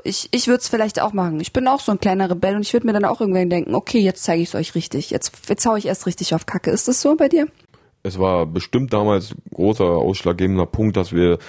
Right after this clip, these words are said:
Speaker 2: nach der ersten, äh, Razzia gesagt haben, „Ey, auf gar keinen Fall, das können die mit uns nicht machen.“ Wie die haben uns zusammengeschlagen, wie die haben alles ge-, auf gar keinen Fall. Wir sind sofort ins Studio gegangen, haben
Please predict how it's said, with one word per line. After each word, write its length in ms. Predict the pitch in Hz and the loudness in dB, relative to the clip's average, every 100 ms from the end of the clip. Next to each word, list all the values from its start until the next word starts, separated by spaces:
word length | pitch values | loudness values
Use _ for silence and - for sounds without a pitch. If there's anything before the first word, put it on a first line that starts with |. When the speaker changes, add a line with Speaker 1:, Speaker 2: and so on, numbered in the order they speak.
| - _ | -20 _
Speaker 2:
nach 180 | 80 82 | -4 0
der 140 | - | 0
ersten, 680 | 101 117 120 110 104 98 71 | 2 0 -2 0 2 2 2
äh, 140 | 87 | 2
Razzia 500 | 87 104 - - 95 | 2 0 -2 0 2
gesagt 400 | 92 85 95 92 | 2 0 -2 0
haben, 200 | 95 87 | -2 -2
„Ey, 260 | - 87 87 - _ _ - | -2 -4 -4 -8 _ _ -4
auf 260 | 85 - - | -4 -6 -4
gar 320 | - 113 117 | 0 0 -2
keinen 320 | - 110 104 | -2 -2 -2
Fall, 320 | 98 101 113 | -2 0 0
das 160 | 104 90 | 0 -6
können 180 | - 113 | -6 -2
die 100 | 117 | 0
mit 120 | 107 | 2
uns 220 | 92 98 | 0 -2
nicht 180 | 95 - | -6 -2
machen.“ 300 | 107 123 107 | -2 -2 0
Wie 100 | 127 | 2
die 140 | 135 | 2
haben 160 | 101 101 | 0 0
uns 180 | 95 - | -2 -4
zusammengeschlagen, 880 | 95 87 92 92 - 92 87 92 92 | -2 2 2 2 0 0 0 0 2
wie 140 | 120 | 4
die 180 | 151 127 | 4 4
haben 160 | 110 | 0
alles 260 | - 104 104 | 0 0 0
ge-, 200 | - 95 | -6 -2
auf 260 | 110 101 - | -2 -2 -2
gar 220 | 123 139 | -4 0
keinen 200 | 135 117 | 0 0
Fall. 280 | 131 135 110 | 0 0 0
Wir 80 | |
sind 100 | 107 | 0
sofort 380 | 110 110 147 165 | 0 0 0 0
ins 120 | 151 | -4
Studio 320 | - 151 156 156 | -2 0 2 2
gegangen, 260 | 135 127 | 2 2
haben 300 | 120 127 120 | 2 2 -2